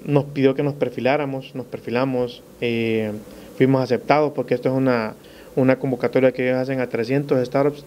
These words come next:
de todo el mundo, y pues vamos nosotros de esta parte del continente, no sabemos quién más va de Centroamérica, pero vamos a estar del diez al diecisiete de febrero en Silicon Valley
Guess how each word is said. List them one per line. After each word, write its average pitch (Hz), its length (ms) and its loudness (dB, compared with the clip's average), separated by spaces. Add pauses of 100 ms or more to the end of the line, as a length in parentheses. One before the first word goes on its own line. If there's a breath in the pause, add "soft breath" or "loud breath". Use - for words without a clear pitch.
de 120 120 -6
todo 123 220 4
el 127 60 2
mundo, 143 380 0 (580 loud breath)
y 180 140 2
pues 156 400 4
vamos 139 260 0
nosotros 123 600 -6
de 113 220 0
esta 117 200 0
parte 123 340 -2
del 110 120 -4
continente, 127 540 -2
no 123 120 2
sabemos 120 400 2
quién 120 160 -2
más 113 120 -2
va 117 160 2
de 117 140 -6
Centroamérica, 156 680 0
pero 180 260 2 (640 loud breath)
vamos 143 260 4
a 143 60 4
estar 139 320 2
del 123 280 0
diez 139 160 2
al 143 140 -2
diecisiete 139 460 -4
de 139 120 0
febrero 135 600 2
en 107 380 -10
Silicon 139 360 0
Valley 139 260 0